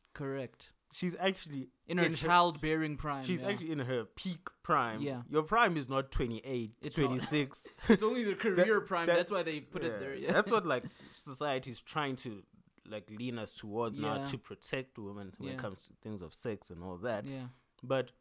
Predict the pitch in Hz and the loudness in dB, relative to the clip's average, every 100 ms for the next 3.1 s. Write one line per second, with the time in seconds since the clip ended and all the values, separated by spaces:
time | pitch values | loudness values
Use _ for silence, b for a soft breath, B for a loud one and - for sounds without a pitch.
0 | _ _ _ _ - _ _ _ - 180 | _ _ _ _ -20 _ _ _ -4 -2
1 | 160 190 233 156 139 135 113 101 107 107 | 0 0 0 0 0 0 -2 -4 -4 -2
2 | 104 123 123 117 110 110 123 127 113 101 | 0 -2 -4 -10 -12 -8 -6 -6 -10 -14